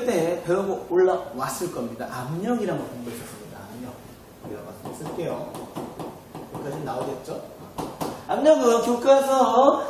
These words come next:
백삼십삼 페이지 오른쪽 아래쪽에 써있죠. 단위 넓이의 수직으로 작용하는 힘. 압력이란 건 뭐냐? 힘을 받는 면의 넓이, 넓이분의 받는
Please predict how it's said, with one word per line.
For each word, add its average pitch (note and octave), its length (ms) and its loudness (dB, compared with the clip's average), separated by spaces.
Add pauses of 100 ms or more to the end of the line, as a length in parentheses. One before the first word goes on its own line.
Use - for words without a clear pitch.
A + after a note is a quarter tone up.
(120)
백삼십삼 B3 1000 2
페이지 B3 360 4
오른쪽 A#3+ 480 2
아래쪽에 G3 580 2
써있죠. G3 560 0 (240)
단위 C4 340 4
넓이의 G#3+ 420 6
수직으로 A#3+ 460 0
작용하는 F3+ 480 0
힘. A#3 200 2 (360)
압력이란 A#3+ 500 6
건 A#3 120 6
뭐냐? F#3+ 360 4
힘을 B3+ 280 6
받는 G3+ 420 4
면의 D#3+ 280 2
넓이, C#4+ 600 2 (260)
넓이분의 D#3 960 -4 (2500)
받는 A3 320 -4